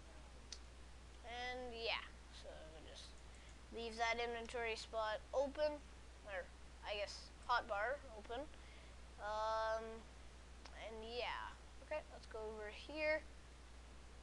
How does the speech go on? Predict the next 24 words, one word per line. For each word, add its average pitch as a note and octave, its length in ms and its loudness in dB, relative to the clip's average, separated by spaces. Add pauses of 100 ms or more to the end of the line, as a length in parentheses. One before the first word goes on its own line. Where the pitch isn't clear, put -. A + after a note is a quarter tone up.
(600)
So, A#3 640 2
um, A3+ 320 4 (1040)
yeah, E4 160 12
so - 160 8
this F#4 160 6
is - 80 2
episode D#4+ 320 4 (160)
three C4 240 4
already G#3 400 4
in G#3 160 2
the G3 80 -6
series, G#3+ 400 0 (480)
and B3 80 4
I D4 160 12
actually, E4+ 400 2
I E4 160 12
did C#5 160 8
do D5 160 8
some A#4+ 160 6
training G4 320 8
off D4 160 6
camera, C4 480 4
but G#3+ 160 4
not D#4+ 240 10